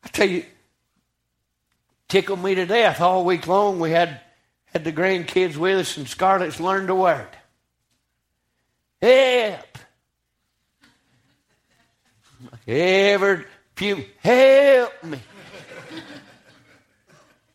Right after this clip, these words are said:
I thought to myself, "That's just the way I am."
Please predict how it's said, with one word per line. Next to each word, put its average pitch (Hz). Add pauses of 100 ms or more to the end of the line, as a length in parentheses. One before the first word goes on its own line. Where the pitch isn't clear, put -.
(960)
I 202
thought 208
to 185
myself, 185
"That's -
just -
the -
way 180
I 165
am." 87